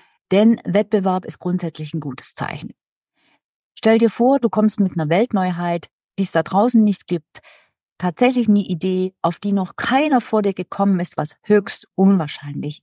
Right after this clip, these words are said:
ist. Dann ist es viel, viel schwieriger, eine Zielgruppe dafür aufzubauen, weil die Menschen, deine potenziellen Kunden halt noch gar nicht wissen,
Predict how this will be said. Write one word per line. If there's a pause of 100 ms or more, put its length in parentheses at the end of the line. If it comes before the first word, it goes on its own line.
(100)
ist. (1160)
Dann
ist
es
viel,
viel
schwieriger, (720)
eine (400)
Zielgruppe
dafür
aufzubauen, (320)
weil
die
Menschen, (600)
deine
potenziellen
Kunden
halt (540)
noch
gar
nicht
wissen,